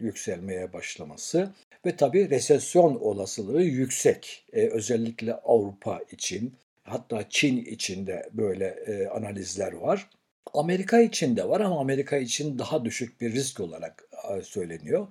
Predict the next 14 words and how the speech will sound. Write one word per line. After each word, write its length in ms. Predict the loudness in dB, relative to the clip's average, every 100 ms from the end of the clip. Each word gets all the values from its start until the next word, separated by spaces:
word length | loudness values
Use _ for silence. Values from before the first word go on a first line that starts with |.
| _
Şimdi 240 | -6 2 6
dolayısıyla 760 | 6 4 -2 0 2 2 4
bu 260 | 6 6 8
dolar 240 | 6 8
endeksindeki 800 | 6 6 0 -2 -6 -4 -6 -4
yükselmeye 760 | -2 -4 6 8 8 6 0 0
karşı 460 | -2 -2 0 4
verilen 400 | 4 6 4 2
tepkiler 540 | 0 -2 -2 2 4 4
var. 360 | 0 -6 -4
Birçok 400 | -6 -4 -4 -4
ülkede 380 | -4 -2 -2 0
merkez 500 | 2 0 0 -2 -2
bankaları 640 | -6 -4 -2 0 0 -2